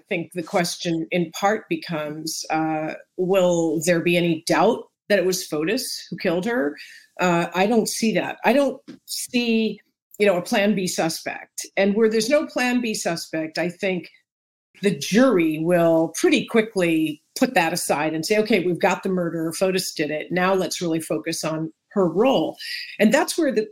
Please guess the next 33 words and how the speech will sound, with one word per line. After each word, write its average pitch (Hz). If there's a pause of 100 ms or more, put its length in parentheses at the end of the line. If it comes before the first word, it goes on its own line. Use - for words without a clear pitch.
that's 302
where 269
it's 185
good 233
news 185
for 185
the 160
prosecution, 170 (520)
because 220 (440)
proving 214 (540)
Troconis's 254
role, 175 (440)
uh, 196 (140)
it, 220
you 247
don't 359
have 359
to 285
be 240
precise 190
about 165 (160)
exactly 175
what 170
she 175
did. 165
You 285
just 294
have 320
to 240
show 185
that 175
she 233
had 185